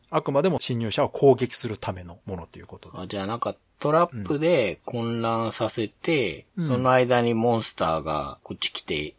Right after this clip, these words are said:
Speaker 2: 攻撃したりとかそういうことになったりするんですか？
Speaker 1: そうですね。勝手に攻撃すると思うんで。
Speaker 2: うーん。
Speaker 1: だから、動き早い敵とかね。
Speaker 2: はいはいはいはい。
Speaker 1: やたら攻撃力高いやつなんかはモンスターで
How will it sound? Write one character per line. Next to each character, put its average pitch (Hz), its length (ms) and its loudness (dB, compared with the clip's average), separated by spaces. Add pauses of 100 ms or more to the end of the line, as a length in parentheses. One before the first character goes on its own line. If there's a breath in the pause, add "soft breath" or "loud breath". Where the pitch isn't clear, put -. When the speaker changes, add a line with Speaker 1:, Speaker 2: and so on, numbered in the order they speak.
Speaker 2:
攻 95 160 -4
撃 80 240 -6
し - 120 -8
た 85 100 -6
り 76 80 -10
と - 80 -18
か - 100 -10
そ - 120 -10
う - 20 -6
い 85 40 -8
う - 20 -14
こ 90 120 -8
と 90 120 -8
に 71 80 -8
な 65 60 -8
っ - 40 -12
た - 120 -12
り - 60 -12
す - 120 -14
る 60 80 -12
ん - 20 -16
で - 80 -18
す - 80 -16
か？ - 80 -12
Speaker 1:
そ 226 120 6
う - 20 8
で - 40 4
す - 80 -6
ね。 123 120 -2
勝 202 160 2
手 - 180 4
に 175 140 0
攻 165 240 4
撃 151 180 -4
す 143 160 -4
る 127 80 0
と - 80 -8
思 87 260 -14
う 90 60 -20
ん - 40 -18
で。 104 100 -4
Speaker 2:
う - 20 -2
ー 95 920 -4
ん。 123 100 -10 (100)
Speaker 1:
だ 135 120 -10
か 117 100 -4
ら、 104 360 -6
動 190 220 10
き - 100 4
早 180 280 8
い 95 80 -4
敵 - 180 -8
と - 80 -8
か - 140 -8
ね。 190 180 -8 (100)
Speaker 2:
は 117 140 -2
い - 40 2
は - 40 -2
い - 40 -8
は - 60 -10
い - 120 -6
は 78 560 -10
い。 - 20 -20 (220)
Speaker 1:
や 110 80 -4
た 113 120 -2
ら 110 80 0
攻 131 160 2
撃 117 120 -2
力 104 140 -10
高 104 260 -2
い 98 40 -6
や 95 80 -8
つ - 100 -12
な 104 80 -6
ん 107 60 -12
か 196 100 2
は 170 120 6
モ 117 160 -2
ン 110 40 -8
ス 90 80 -14
タ 107 200 -6
ー - 20 -8
で 139 320 -4